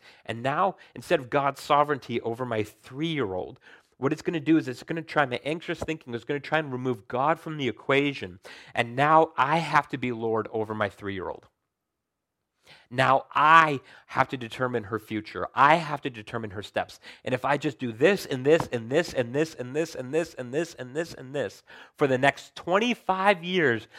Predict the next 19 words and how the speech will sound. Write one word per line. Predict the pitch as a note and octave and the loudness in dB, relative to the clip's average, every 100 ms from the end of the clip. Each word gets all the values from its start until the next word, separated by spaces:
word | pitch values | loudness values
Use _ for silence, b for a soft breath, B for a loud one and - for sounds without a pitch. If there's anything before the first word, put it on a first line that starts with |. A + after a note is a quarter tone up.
| B - | B -4
then | C3+ | -2
hopefully, | B2 D3+ D#3+ - C#3 G#2 F2+ F2+ b b b _ _ _ _ | 2 2 2 -2 -6 -6 -6 -10 b b b _ _ _ _
and | A#2 | -10
you | A#2+ | -8
see | E3 E3 | -6 -6
how | D#3 | 0
that | D#3+ - | 0 0
thinking | C#3 D3 C#3+ | -8 -10 -14
plays | C3 C3 C3 A#2+ | -2 0 2 0
out? | D#3 - _ _ _ _ _ _ _ _ _ _ _ B B B B - | -2 -6 _ _ _ _ _ _ _ _ _ _ _ B B B B -14
Because | A2 C3+ | -6 -6
now | B2+ C#3+ D3 | 0 2 2
this | A#2+ G#2 G#2 | -2 -10 -6
good | C3+ D3+ C#3 | -4 -4 -6
thing, | - D3 G#2+ G2 F#2 _ - | -6 -4 -4 -10 -20 _ -10
like | A2 A2+ | -10 -8
my | G#2+ | -12
kids, | - - C#3+ F#2+ _ - _ _ b b b | -12 -8 -8 -8 _ -20 _ _ b b b
when | - A2+ | -8 -8